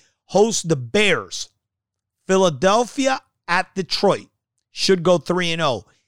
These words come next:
Indianapolis, seven and three, home to Tennessee. If they win that game, they're gonna be all right. If they lose that game and go to seven and four, they're at the Texans and at the Raiders two weeks after.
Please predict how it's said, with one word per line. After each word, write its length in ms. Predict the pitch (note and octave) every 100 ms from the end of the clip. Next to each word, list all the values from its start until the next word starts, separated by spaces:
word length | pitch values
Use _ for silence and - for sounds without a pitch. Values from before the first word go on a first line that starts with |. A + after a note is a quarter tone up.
| _ _
Indianapolis, 1000 | F#3+ G#3+ G3+ F#3+ G3+ G#3+ D#3 G#2+ F2+ - _ _ _ _ -
seven 420 | - G3 G3 A3
and 160 | G#3
three, 380 | - G#3+ F3 A#2 _ _ _
home 320 | E3+ G3 A3+
to 80 | A#3+
Tennessee. 520 | - A3+ G#3+ - F#3
If 140 | C3
they 140 | D#3 F#3
win 260 | G3 A#3
that 220 | A#3 A3+ F#3
game, 380 | G#3+ C4 C#4+ _ _ _ _ _ C3+
they're 140 | E3
gonna 200 | G#3 A3
be 200 | F#3 G#3
all 200 | F#3+ F#3
right. 260 | F#3 E3+ C#3
If 120 | B2
they 160 | D#3+
lose 400 | D#3 E3 C4 C4+ G#3+
that 180 | G3+
game 180 | E3+ F3+
and 120 | E3+
go 100 | F3
to 100 | F#3+
seven 380 | F3 - F#3 F3+
and 200 | F3+ D#3+
four, 760 | - _ - A3+ G3+ C#3 A#2 _ _ _ _ _ -
they're 180 | D#3 -
at 220 | E3+ G3
the 80 | G#3+
Texans 580 | - - A3 - B3 F#3
and 120 | D#3+ -
at 180 | E3+ F3+ -
the 80 |
Raiders 560 | E3+ G3 G#3 C#3 G#2+ - _ B2 -
two 140 | F3+
weeks 320 | C#3+ C3+ -
after. 340 | D3 C#3+ -